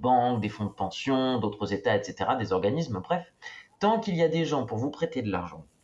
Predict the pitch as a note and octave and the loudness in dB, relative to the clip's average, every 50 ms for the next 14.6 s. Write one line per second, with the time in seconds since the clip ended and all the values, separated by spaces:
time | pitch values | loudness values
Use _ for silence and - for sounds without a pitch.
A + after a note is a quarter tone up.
0 | _ - - - _ _ G#2+ A#2 D#3 D#3 - F3 D#3+ F3+ F3+ D3+ C#3+ C#3 B2 D3 | _ -20 -20 -20 _ _ -6 -4 -4 -4 -4 -4 -2 0 0 0 -2 -2 0 0
1 | D3 C#3 C3+ C3+ - E3 F#3 G3+ - - B2+ A#2 - D#3+ E3+ F3+ E3 - C3 A#2 | 2 2 0 0 0 0 -2 -2 0 -2 -4 -2 0 0 0 0 0 -2 -4 -4
2 | C3 C3 A2+ A2 G#2 F#2+ - - - _ _ _ _ - - - - C#3+ D3 C3 | -4 -4 -4 -2 -2 -2 -4 -6 -10 _ _ _ _ -20 -20 -6 -2 0 2 2
3 | C3+ C3+ D3+ G#3 E3+ A#2 G#2+ - - - _ _ - - - _ G2 G#2+ E3 G3 | 2 2 2 2 0 0 -2 -6 -10 -16 _ _ -20 -20 -14 _ -4 0 2 2
4 | G3+ G#3 G3 - - - - - E3+ D3+ C#3 B2+ - - C#3+ D3 E3 E3+ E3 D#3 | 4 4 2 0 -2 -6 -4 -2 0 2 2 0 0 0 0 2 2 2 2 2
5 | D#3 D#3 C3+ A#2+ G#2+ G#2 - - _ - - - - - - - _ _ _ _ | 4 4 4 4 2 -2 -6 -12 _ -20 -20 -20 -20 -20 -20 -20 _ _ _ _
6 | _ _ _ _ _ - B2 - G3 G#3+ A3+ - - _ - - - - - - | _ _ _ _ _ -4 0 0 2 0 0 -2 -4 _ -10 -8 -8 -8 -10 -12
7 | - - - F#2+ G#2 G#2 - - - B2 - - B2 A2+ - B2+ A2+ - B2+ A#2+ | -8 -6 -4 -4 -2 -2 -2 0 0 0 2 2 2 0 0 -2 0 2 2 2
8 | A2 - C3+ D3+ E3+ E3+ - G#3+ G#3 - - - _ _ B2+ A#2 - - C3 B2 | 4 2 0 0 -2 -2 0 0 0 0 -2 -6 _ _ -4 -2 0 0 2 2
9 | B2+ B2 - - B2 G#2+ - G#2+ D3 A3+ B3 A3 E3+ D#3 C3+ - - - A3 - | 2 2 2 0 0 0 0 2 2 4 4 4 4 2 0 0 0 2 2 2
10 | A2 G#2+ F#2 G2+ G#2 G2 G#2 G2+ - - G2 - - - - A2 A2+ - - G2+ | 2 0 0 0 0 0 0 -2 -2 -4 -6 -6 -6 -6 -4 -2 0 0 0 -2
11 | G2 - D#3+ - - - _ _ _ _ B2 B2 F3+ F#3+ F3 E3+ - - D#3+ C#3+ | -2 -2 -2 -2 -2 -6 _ _ _ _ -4 -2 0 2 2 0 0 0 0 0
12 | C3 A#2+ B2+ A#2+ A#2+ E3 - - - A2+ B2 - - A2 G2+ C3+ F3 F3+ E3+ E3+ | 2 0 0 -2 -2 -4 -4 -4 -4 -4 -4 -4 -4 -4 -2 0 2 2 2 0
13 | D3+ A2 A2+ A2 A2 G2+ - - - C3+ C3+ - - A#2 A2+ A2+ A2+ A2 G#2 B2+ | 0 0 0 0 -2 -2 -4 -6 -4 -4 -4 0 2 4 4 4 4 2 2 0
14 | C3+ C#3 A2+ A#2 G#2 - G#2+ - - - F2 F2 | 0 0 -2 -2 -4 -4 -6 -6 -4 -6 -6 -8